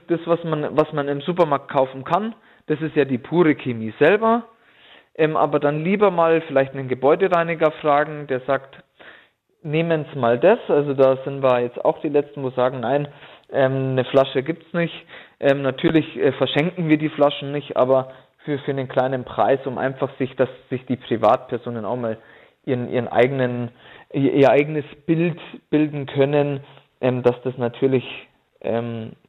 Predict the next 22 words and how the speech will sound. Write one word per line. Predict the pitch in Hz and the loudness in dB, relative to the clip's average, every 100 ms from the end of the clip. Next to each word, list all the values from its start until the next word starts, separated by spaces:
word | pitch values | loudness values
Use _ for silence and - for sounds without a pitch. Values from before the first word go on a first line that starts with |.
| - | 2
auch | 127 127 | 2 2
mit | 135 131 - | -2 -10 -6
diesen | 160 147 | -6 -2
Reinigungsmitteln, | 139 123 123 123 120 127 123 123 | 2 2 0 -8 -10 -10 -8 -8
mit | 120 | -8
den | 120 | -4
biologischen | 120 117 123 120 - 117 | -2 2 4 2 0 -8
Produkten | - 117 113 - 113 104 - | -6 -2 -2 -2 -6 -6 0
besser | 110 - 104 | 0 2 -2
geht | 104 95 | -2 -2
als | 101 - | -4 -4
mit | 110 | -6
dem | 107 107 | -6 -6
Chemie, | - 113 117 | -4 -4 -2
die | 110 | -2
ma-, | 113 - | -2 -2
die | 117 | -2
man | 113 104 | 0 0
in | 107 | 0
den | 107 | 0
Supermärkten | 110 104 90 82 - 65 | 0 0 0 0 -4 -8
kriegt. | - 71 - | -8 -8 -12